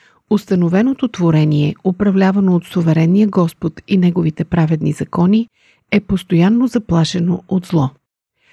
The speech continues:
Докато грехът покварява света все повече и повече, земята от ден на ден се превръща в чужда земя за Божия народ. Тази реалност предизвиква съзнанието на псалмиста.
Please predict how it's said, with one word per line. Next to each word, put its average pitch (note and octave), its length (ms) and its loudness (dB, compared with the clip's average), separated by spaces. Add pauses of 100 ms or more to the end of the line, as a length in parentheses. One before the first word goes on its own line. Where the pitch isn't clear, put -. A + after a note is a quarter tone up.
(200)
Докато F3 300 -2
грехът E3 420 0
покварява G3+ 580 0
света E3+ 380 -6
все F#3 200 -4
повече E3+ 480 -2
и D3+ 40 -4
повече, E3 600 -2 (360)
земята E3+ 500 0
от D3+ 120 -6
ден F3 180 0
на A#3 100 2
ден A#3 220 0
се - 140 -4
превръща G#3+ 580 0
в G#3 200 0 (260)
чужда G#3 380 -2
земя D#3 400 -2 (120)
за E3+ 140 -4
Божия D3+ 400 -4
народ. C#3+ 420 -6 (380)
Тази C#4+ 280 2
реалност F#3+ 520 0
предизвиква G3 600 -4
съзнанието F#3+ 640 -2
на F3+ 120 -2
псалмиста. D#3+ 720 -4